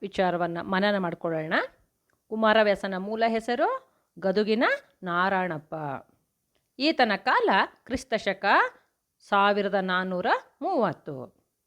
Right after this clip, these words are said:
ಈತನ ಊರು ಗದಗ ಪ್ರಾಂತದ ಕೋಳಿವಾಡ.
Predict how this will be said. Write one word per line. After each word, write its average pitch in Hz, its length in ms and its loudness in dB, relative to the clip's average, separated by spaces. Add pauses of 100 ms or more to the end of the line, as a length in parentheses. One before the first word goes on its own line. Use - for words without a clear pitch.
(200)
ಈತನ 240 340 2
ಊರು 220 400 4 (440)
ಗದಗ 190 380 2
ಪ್ರಾಂತದ 220 440 2 (420)
ಕೋಳಿವಾಡ. 247 640 2